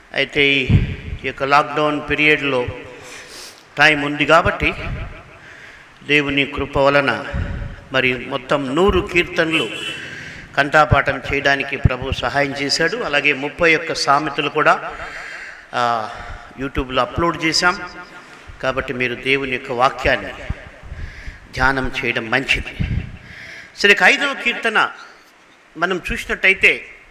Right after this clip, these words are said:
దావీదు వ్రాసినటువంటి కీర్తన ఇది. ఈ కీర్తన మ-, ప్రతి వాక్యంలో కూడా ఒక గొప్ప సందేశం మనం చూడవచ్చు.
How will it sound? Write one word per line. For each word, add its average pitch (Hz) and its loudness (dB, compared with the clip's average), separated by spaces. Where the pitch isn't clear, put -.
దావీదు 262 4
వ్రాసినటువంటి 196 -2
కీర్తన 151 -4
ఇది. - -14
ఈ 220 6
కీర్తన 269 0
మ-, 233 0
ప్రతి 220 2
వాక్యంలో 214 2
కూడా 175 0
ఒక 160 -4
గొప్ప 202 -2
సందేశం 202 0
మనం 156 -6
చూడవచ్చు. - -12